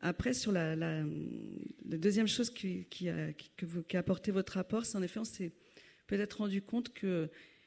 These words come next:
finalement, on n'avait pas forcément de réflexion en termes de programme. Il y avait la charte qualité de l'accueil, charte qualité de l'accueil qui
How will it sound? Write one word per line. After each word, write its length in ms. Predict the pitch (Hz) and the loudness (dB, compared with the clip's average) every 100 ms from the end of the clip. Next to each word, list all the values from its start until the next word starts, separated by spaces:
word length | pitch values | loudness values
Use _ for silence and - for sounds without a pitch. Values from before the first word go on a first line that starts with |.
| _ | _
finalement, 280 | - 180 180 | -6 -2 2
on 20 | |
n'avait 140 | 220 190 | 2 0
pas 120 | 208 | -4
forcément 360 | 202 185 208 214 | -4 -6 -2 -2
de 60 | |
réflexion 420 | 190 196 196 - | -2 -2 -2 0
en 60 | 220 | 0
termes 200 | 214 208 | 2 4
de 60 | 175 | 4
programme. 520 | - 214 185 175 170 | 2 0 0 0 0
Il 40 | |
y 40 | 160 | -2
avait 120 | 156 | -2
la 60 | |
charte 260 | 156 208 190 | -4 -4 -6
qualité 380 | 208 185 - 190 | -4 -4 -4 -4
de 60 | |
l'accueil, 440 | 175 170 190 240 262 - _ - - | -4 -4 -2 -2 -4 -12 _ -20 -10
charte 200 | 180 - | -8 -4
qualité 240 | 180 185 | -4 -2
de 60 | 175 | -2
l'accueil 320 | 175 190 185 | -2 -2 -4
qui 340 | - 170 151 | -6 -10 -10